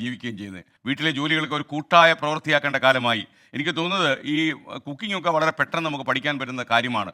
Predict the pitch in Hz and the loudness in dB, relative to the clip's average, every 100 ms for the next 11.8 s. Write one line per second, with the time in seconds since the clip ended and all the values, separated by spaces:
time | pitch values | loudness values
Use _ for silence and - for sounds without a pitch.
0 | _ _ - 143 143 139 170 170 151 151 | _ _ -2 -2 2 2 2 2 0 0
1 | 151 156 143 151 147 127 120 135 160 156 | 4 6 6 2 -6 -6 -6 -6 -2 -2
2 | 147 143 135 120 123 139 147 143 139 127 | -2 -4 -4 0 0 2 0 -2 -2 0
3 | 123 120 131 101 90 104 147 147 113 80 | 2 2 0 -4 -8 -12 -4 -2 -2 -6
4 | - - - 113 151 123 127 160 165 165 | -20 -20 -6 -2 -2 -2 -6 0 2 2
5 | 156 147 147 156 156 160 147 151 151 147 | 0 -4 -2 -2 -2 -4 -4 -2 -2 0
6 | 131 127 143 135 120 113 98 - - - | 2 2 0 0 0 -2 -6 -14 -14 -4
7 | 180 185 175 170 202 185 160 147 139 147 | 0 4 4 4 2 -4 -4 -2 2 6
8 | 123 117 107 95 _ _ - 117 156 156 | 6 6 2 -6 _ _ -2 4 4 4
9 | 175 - 107 135 170 165 160 165 165 - | 0 -2 -4 2 8 8 8 4 2 4
10 | 139 165 160 156 156 143 160 151 151 143 | 4 4 2 0 0 0 0 0 2 2
11 | 143 143 139 143 147 139 127 | 0 -4 -6 -4 0 2 0